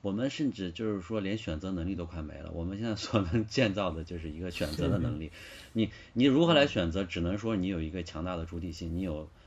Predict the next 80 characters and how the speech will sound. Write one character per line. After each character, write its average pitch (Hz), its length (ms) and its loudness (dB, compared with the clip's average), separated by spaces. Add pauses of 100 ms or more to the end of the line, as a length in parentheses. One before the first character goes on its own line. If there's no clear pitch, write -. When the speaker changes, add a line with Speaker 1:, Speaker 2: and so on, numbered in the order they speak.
(140)
Speaker 1:
了 82 120 -6
自 90 160 -10
己 78 100 -10
一 73 40 -10
个 85 120 -10
判 80 320 -8
断， 76 240 -10 (160)
啊， 82 80 -6
你 82 100 -2
有 85 140 -4
自 85 160 -10
己 76 60 -12
的 80 80 -10
思 92 240 -8
想 73 180 -8
能 73 180 -10
力。 76 120 -8 (420)
那 110 120 0
么 85 200 0 (380)
在 95 120 0
这 90 80 -4
么 92 120 0
庞 85 340 -4
杂 76 220 -4
的 82 120 -6
这 82 120 -6
个 82 120 -6
信 82 200 -6
息 82 100 -6
面 82 240 -4
前， 76 260 -12
啊， 80 240 -10
然 78 140 -8
后 80 80 -4
你 73 100 -6
可 - 160 -12
以 82 120 -2
有 73 120 -6
的 76 120 -8
选 67 260 -8
择， 71 280 -10
是 82 80 -8
吧？ 80 140 -2
那 117 60 0
这 160 160 0
个 143 160 2 (220)
反 - 260 -6
而 82 100 0
把 78 160 -2
劣 92 220 -2
势 82 140 -6
变 85 160 -4
成 85 100 -4
优 95 180 -4
势， - 140 -10
那 113 140 -4
当 135 140 -6
然 147 100 -6
是 147 80 -10
最 151 260 -6
优 131 220 -4
的 120 80 -2
一 85 120 -4
个， 85 120 -4 (680)
呃， 85 460 -6
方 95 220 -2
式 - 160 -6
了。 76 160 -4
但 127 140 0
这 143 80 -2
样 117 120 0
的 90 220 -2
有 107 100 0
几 107 220 -8
个 90 80 -4
人 85 80 -2
能 80 140 -2
做 90 180 -8
到 82 120 -8
呢？ 76 160 -12